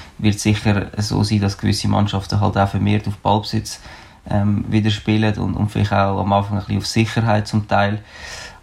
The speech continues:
Aber, äh, ich glaube schon, dass, also du kannst nicht, du gehst nicht in ein Spiel rein und sagst, ja, heute versuche ich ein bisschen eine ruhigere Kugel zu schieben oder heute mache ich jetzt drei, vier, fünf Läufe Tiefe weniger. Also du willst immer an dein Maximum,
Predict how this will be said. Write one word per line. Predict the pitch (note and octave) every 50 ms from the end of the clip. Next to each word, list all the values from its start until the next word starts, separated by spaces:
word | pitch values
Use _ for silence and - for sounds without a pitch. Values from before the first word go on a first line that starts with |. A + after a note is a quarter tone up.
| - -
Aber, | F2+ G2 G#2 A2 G#2 G2
äh, | G2+ G2+ G2 F#2 -
ich | G#2+ G#2 -
glaube | A#2 G#2 G#2+ G#2+ -
schon, | - - A2+
dass, | G#2 A2 G#2 G2+ - - - -
also | - A2 G#2+ G#2+
du | G2 - G#2+ G2
kannst | G#2 G#2 G#2 G#2
nicht, | A2+ A2 G#2+ G#2+ - - - - -
du | -
gehst | - G#2+ G#2 G2+
nicht | G#2+ G#2 G#2
in | A2 G#2
ein | G#2
Spiel | G#2 - - A2 G#2+ G#2 G#2 G#2
rein | G#2 G2+ G2
und | G2 G2
sagst, | - F2+ F#2 F#2+ G2
ja, | A2 G2 F#2+ F#2+ F#2 G2+
heute | G#2 G2+ - -
versuche | - G#2 G2+ A2 G#2+
ich | G#2 G2
ein | G2
bisschen | G2 - G#2+ G2+ G2+
eine | G#2 G2
ruhigere | G#2 G2+ G2+ G2+ G#2 G2+ G2
Kugel | - G#2 G2+ G2 - G2+ G2+ G2
zu | -
schieben | - G#2 G2 G2 F#2+ F2+
oder | F#2 G2 F#2+
heute | G#2 G2 - G#2
mache | G2 F#2+ G2 -
ich | G#2
jetzt | G#2 - - - -
drei, | G#2+ G2+
vier, | - G#2+ G2+
fünf | - - F#2+ F#2+ G2 -
Läufe | G2 G2 G2 F#2+ - - -
Tiefe | - - G#2 G2+ - - G#2 F#2+
weniger. | F2+ E2 D#2+ D#2+ D#2 F2
Also | D2+ G2 - F2 - - - - - - - - - - -
du | - G2+ G2 G2
willst | G2 G2 -
immer | G2 G2+ G#2 G#2
an | G2+ G2
dein | G#2 G2+ G2+
Maximum, | G#2+ G2+ G2+ G2 - - - G#2+ G2 G2 G2 F#2 F#2 E2+ E2+ E2+ C#2